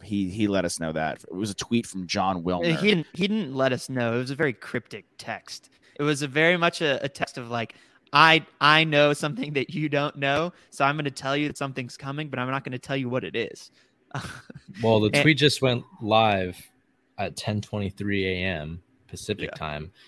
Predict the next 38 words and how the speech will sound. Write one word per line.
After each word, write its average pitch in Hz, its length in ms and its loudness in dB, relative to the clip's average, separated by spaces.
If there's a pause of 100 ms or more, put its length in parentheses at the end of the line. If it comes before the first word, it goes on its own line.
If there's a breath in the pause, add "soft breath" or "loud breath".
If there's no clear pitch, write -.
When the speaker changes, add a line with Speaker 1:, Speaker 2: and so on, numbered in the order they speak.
(340 soft breath)
Speaker 3:
"U 101 240 4
S 101 160 2
C, 101 520 0 (120)
U 98 100 -4
C 104 200 -2
L 98 180 2
A 95 100 2
are 90 60 0
planning 92 320 -2
to 90 80 -2
leave 90 320 -2
the 90 80 -6 (120)
Big 87 220 -4
Ten 82 440 -6
as 82 260 -8
early 85 200 -4
as 80 120 -6
twenty 85 260 -6
twenty-four. 80 720 -6 (400)
Move 87 260 -2
has 85 220 -6
not 90 180 -2
been 95 120 -4
Speaker 1:
Not 107 80 2
been 101 240 4
Speaker 3:
finalized 90 380 4
Speaker 1:
finalized. 92 80 0
Speaker 3:
at 95 100 -2
the 87 80 -2
highest 92 420 0
level 82 240 -2
of 78 100 -10
power." - 420 -10 (960 soft breath)
Speaker 1:
Um, 113 1080 8 (640)
Speaker 3:
Rest 107 240 4
in 98 80 0
peace, - 260 0
Pac-twelve. 90 720 -2